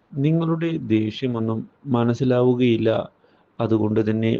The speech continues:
ഒരുപക്ഷെ കാര്യങ്ങൾ കൈവിട്ട് പോകാനും സാധ്യതയുണ്ട്.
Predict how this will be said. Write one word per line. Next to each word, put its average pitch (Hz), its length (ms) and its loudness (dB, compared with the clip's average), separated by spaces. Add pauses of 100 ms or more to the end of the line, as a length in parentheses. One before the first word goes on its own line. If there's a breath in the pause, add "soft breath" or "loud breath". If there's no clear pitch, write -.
ഒരുപക്ഷെ 151 680 2
കാര്യങ്ങൾ 110 600 0 (100)
കൈവിട്ട് 110 540 0 (100)
പോകാനും 127 560 -4
സാധ്യതയുണ്ട്. 110 800 -6